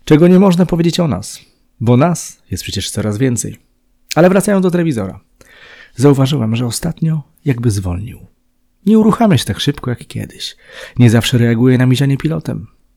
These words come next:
Nie wspomnę, że swego czasu obraził się na tyle, że kichnął sobie w lampę i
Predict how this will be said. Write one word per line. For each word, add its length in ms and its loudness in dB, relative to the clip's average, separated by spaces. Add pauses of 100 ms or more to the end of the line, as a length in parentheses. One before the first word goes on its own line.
Nie 120 4
wspomnę, 540 -2
że 400 -6
swego 460 -4
czasu 420 -6 (160)
obraził 420 2
się 100 -4
na 120 -2
tyle, 220 2
że 120 -2
kichnął 500 2
sobie 240 0
w 40 2
lampę 340 2
i 160 -4